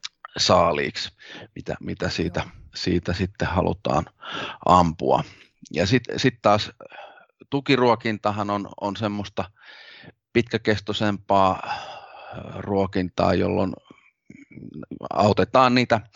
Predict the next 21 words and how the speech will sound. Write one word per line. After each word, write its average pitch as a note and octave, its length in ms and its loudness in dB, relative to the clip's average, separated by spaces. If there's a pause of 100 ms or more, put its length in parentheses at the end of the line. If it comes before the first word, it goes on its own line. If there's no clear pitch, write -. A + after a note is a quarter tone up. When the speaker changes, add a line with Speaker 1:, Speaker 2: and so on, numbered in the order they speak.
(240)
Speaker 1:
ruokittavia A2+ 560 0
eläimiä G#2 520 -2
selviämään F#2+ 760 -6 (340)
talven F2+ 460 -4
yli E2+ 320 -8 (1200)
parempikuntoisina. F#2+ 1200 -2 (1080)
Et - 120 -18
autetaan, F2 600 -6
autetaan F#2+ 640 -2
niitä, F2+ 340 -2 (300)
niitä F2 260 -6
siinä E2+ 260 -2
ravinnon D#2+ 460 0
hankinnassa, - 640 -2
mikä - 160 -6
muuten, D#2 360 0 (720)
muuten G#2+ 380 6
olisi F#2+ 340 0
niille F2+ 280 -2
sitten F#2 440 -10
vaikeeta. D2 720 0